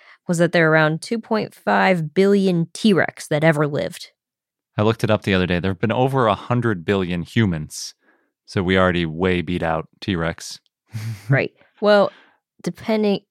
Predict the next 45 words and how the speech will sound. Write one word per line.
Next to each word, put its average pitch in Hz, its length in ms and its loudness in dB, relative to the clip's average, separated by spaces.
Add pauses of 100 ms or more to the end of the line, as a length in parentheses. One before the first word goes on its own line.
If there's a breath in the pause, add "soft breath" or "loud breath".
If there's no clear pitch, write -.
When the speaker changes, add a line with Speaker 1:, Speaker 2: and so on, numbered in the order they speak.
(320)
Speaker 1:
with 190 180 0
the 175 60 -2
model 202 360 4
they 160 100 0
used, 143 500 -2
there 151 160 -2
could 170 240 2
have 160 80 0
been 143 180 0
more 139 280 0
T-Rex. - 640 -8 (1000)
And 180 140 4
just 185 180 2
for 185 200 2
reference, 170 640 -2
the 165 180 -2
range 165 380 2
was 170 120 0
that 160 160 0
there 156 120 0
could 151 160 -4
be 151 100 2
as 139 140 0
few 196 200 0
as 180 80 0
a 156 60 2
hundred 170 340 0
and 143 140 0
forty 175 420 0
million 180 460 2
T-Rex 202 560 -2
and 143 360 0
as 143 200 -2
many 156 460 2
as 131 240 -4
forty-two 139 500 -2
billion 120 540 0
T-Rex. - 580 -8 (680)
Speaker 2:
Yeah, 104 160 2
so 101 160 0
even 101 180 2
on 90 100 0
the 92 100 -2
upper 87 280 -2
end, 80 280 -4